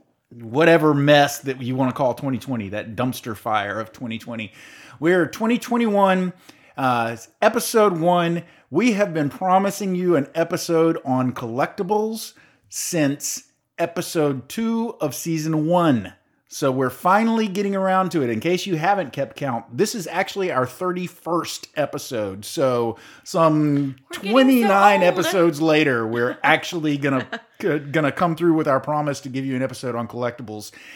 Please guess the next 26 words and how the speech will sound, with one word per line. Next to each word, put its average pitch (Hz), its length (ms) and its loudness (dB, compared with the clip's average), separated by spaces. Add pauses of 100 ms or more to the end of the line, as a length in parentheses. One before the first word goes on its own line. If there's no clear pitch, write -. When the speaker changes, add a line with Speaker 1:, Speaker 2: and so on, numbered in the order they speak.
(240)
Speaker 1:
And, 254 340 4 (340)
you 220 140 0
know, 185 180 4
basically, 202 880 0 (420)
is 160 300 4
there 180 240 4
an 151 160 2
investment 147 800 0
aspect 123 680 -6
to 113 320 -6
collectibles? 92 840 -10
That's, 117 240 -6
that's 143 240 -6
sort 175 260 -2
of 156 80 -2
our 151 220 2
angle 135 420 -2
here, 101 280 -10
because 101 260 -10
we 127 160 -6
are 131 360 0
a 113 60 0
finance 127 580 -4
made 127 280 -4
simple 135 260 -8
podcast, 95 800 -10